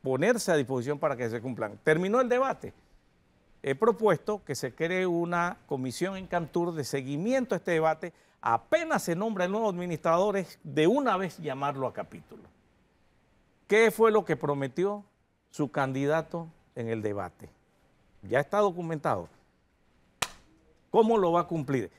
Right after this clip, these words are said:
Aquí está la hoja de ruta que ya Cantur ha venido trabajando desde hace mucho tiempo con estudios, con profundidad.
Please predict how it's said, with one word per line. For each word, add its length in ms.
Aquí 320
está 300
la 160
hoja 320
de 140
ruta 320
que 200
ya 240
Cantur 540
ha 120
venido 400
trabajando 800
desde 380
hace 200
mucho 300
tiempo 280
con 240
estudios, 520
con 220
profundidad. 640